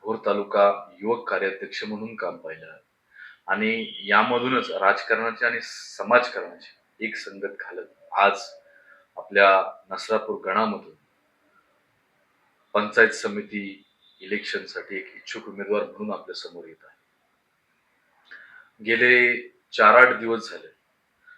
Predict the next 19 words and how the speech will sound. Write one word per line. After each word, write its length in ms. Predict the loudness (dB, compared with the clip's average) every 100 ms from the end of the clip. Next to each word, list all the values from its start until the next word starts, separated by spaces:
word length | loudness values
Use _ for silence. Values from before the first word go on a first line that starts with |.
| _
स्थानिक 460 | -20 0 2 2 0
स्वराज्य 340 | 0 0 0 -4
संस्थांच्या 500 | -8 -6 -6 -4 -6
निवडणुका, 680 | -4 -4 -4 0 2 4 0 -10 _ _ _ _ _ _ _ _
नगरपालिका 680 | -4 2 4 4 2 0 2
आणि 160 | 2 0
नगर 260 | -2 0 0
परिषदेच्या 540 | -2 -6 -8 -4 -4
जाहीर 360 | -4 -4 -4 -4
झाल्या 220 | -12 _ _ _ _ _ _ _ -16
आणि 140 | -14 -8
खऱ्या 280 | -4 4 6
अर्थानं 300 | 6 2 -6
स्थानिक 340 | -8 -4 -4 -4
स्वराज्य 340 | -2 -2 -4
संस्थांच्या 480 | -10 -12 -12 -12 -10
निवडणुकांचा 840 | -8 -12 -12 -10 -10 -10 -2 0 2 -2 -18 _ -14
शुभारंभ 560 | -12 2 4 4 2 -6
झाला. 260 | -16 -20